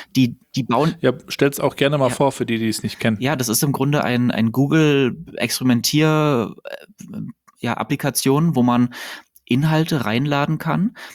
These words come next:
Speaker 1: und dort Zusammenfassungen erstellt werden, aber eben auch als ein Podcast-Gespräch,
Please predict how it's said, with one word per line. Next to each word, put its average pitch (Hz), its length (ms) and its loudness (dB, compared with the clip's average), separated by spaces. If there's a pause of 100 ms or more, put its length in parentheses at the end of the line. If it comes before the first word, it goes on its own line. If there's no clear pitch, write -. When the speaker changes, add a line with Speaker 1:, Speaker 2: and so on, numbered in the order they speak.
Speaker 1:
und 131 200 0
dort - 280 -4
Zusammenfassungen 139 840 0
erstellt 127 420 0 (220)
werden, 131 480 -2
aber 120 220 0
eben 127 200 2
auch - 360 -2 (280)
als - 320 -2
ein 117 640 2 (460)
Podcast-Gespräch, 151 1160 -2